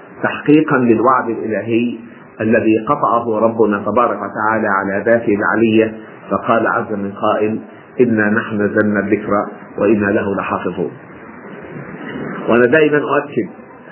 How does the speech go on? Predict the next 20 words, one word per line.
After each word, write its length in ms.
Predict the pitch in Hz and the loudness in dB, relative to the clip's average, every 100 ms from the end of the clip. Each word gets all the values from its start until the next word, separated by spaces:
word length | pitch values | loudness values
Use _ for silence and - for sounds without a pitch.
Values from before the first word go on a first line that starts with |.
| - - | -20 -10
على 340 | 101 117 120 - | -2 0 2 0
أن 120 | 147 127 123 117 113 | 0 0 -2 -2 -4
مجرد 400 | 117 131 151 151 | 0 2 2 0
حفظ 420 | 143 - 143 135 123 | 0 -2 -2 0 -2
القرآن 400 | 123 104 104 117 | -2 -4 -2 -2
الكريم 460 | 98 104 101 87 - - - - - 98 | 0 -2 0 -4 -10 -20 -20 -20 -6 -2
على 260 | 110 110 | 0 0
مدى 400 | 120 139 135 - | 0 2 2 2
أربعة 420 | 113 107 127 120 | -2 0 0 0
عشر 380 | 117 101 117 110 98 110 | -4 -8 -8 -10 -8 -6
قرنا، 300 | 101 92 87 - - - - - - | -6 -8 -12 -18 -20 -20 -20 -16 0
هذا 320 | 131 143 127 | 2 4 2
الحفظ 420 | 123 - 127 107 | -2 -2 -2 0
الكامل 640 | 110 - 120 120 110 90 - - - - - 139 | 0 2 2 2 0 -4 -8 -18 -20 -20 -16 2
دون 220 | 131 147 143 | 6 6 4
أن 180 | 117 | -2
يضاف 420 | 123 117 135 135 127 | -2 -2 -2 -2 -4
إليه 320 | 123 131 117 | 0 0 -2
حرف 420 | - 135 - - | -2 -4 -4 -4
واحد 420 | 110 120 - - | -2 -2 -4 -12